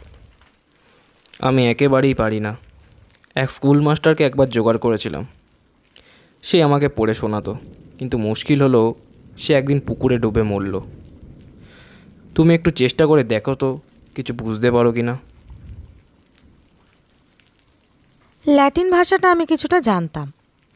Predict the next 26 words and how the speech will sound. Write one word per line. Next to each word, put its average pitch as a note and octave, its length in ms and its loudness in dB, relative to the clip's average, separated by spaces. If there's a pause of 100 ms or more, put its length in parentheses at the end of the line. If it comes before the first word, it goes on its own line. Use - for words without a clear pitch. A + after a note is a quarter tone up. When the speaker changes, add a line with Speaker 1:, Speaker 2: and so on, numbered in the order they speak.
(720)
Speaker 2:
বইটা D4+ 340 4
সামনে B3+ 500 0
এনে A#3+ 200 -4 (420)
প্রথম F4+ 360 2
দিক F#4 220 4
থেকে F#4 180 2
কয়েকটা D#4 340 0
প্যারাগ্রাফ B3+ 540 2
পড়ে B3 220 2 (420)
মানে A3 260 2
বুঝিয়ে G3 300 0
দিলাম B3+ 240 -2
তাকে। - 340 -6 (1900)
দু D4+ 140 4
একটা F4+ 320 2
ভুল C#4+ 240 2
যে D4 140 0
হয়নি B3 500 0 (320)
তা G#3 180 -4
নয়, D#3 220 -6 (840)
কিন্তু G#4 280 4
লোকটা C4 440 2
সেটা B3+ 280 -4
বোঝার A3 300 -4
উপায় F3+ 280 -6
নেই। D3+ 140 -12